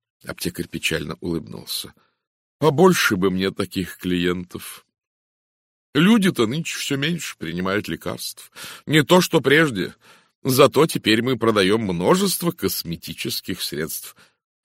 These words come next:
"И мисс Арендел регулярно покупала эти печёночные капсулы?" "Да, последние месяца три она их регулярно принимала до самой смерти".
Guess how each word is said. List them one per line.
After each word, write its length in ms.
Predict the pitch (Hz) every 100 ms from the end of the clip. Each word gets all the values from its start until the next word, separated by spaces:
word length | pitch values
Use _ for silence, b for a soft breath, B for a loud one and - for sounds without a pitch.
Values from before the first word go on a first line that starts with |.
| B B
"И 160 | 98 85
мисс 340 | 87 87 - -
Арендел 640 | 90 90 95 104 98 73 _ _ _
регулярно 640 | 101 110 98 92 90 95 95
покупала 580 | 110 - 127 107 78 -
эти 680 | - - - - - - -
печёночные 760 | - - 78 71 - - 76 76
капсулы?" 480 | 78 - - - - _ _ B B B
"Да, 260 | 139 131 92
последние 500 | - 131 92 139 180
месяца 480 | 113 117 156 - 190
три 220 | - 117
она 220 | 104 90
их 140 | 135 117
регулярно 640 | 165 151 110 85 92 143
принимала 460 | 147 113 73 80
до 100 | 98
самой 240 | 117 175 139
смерти". 420 | - - -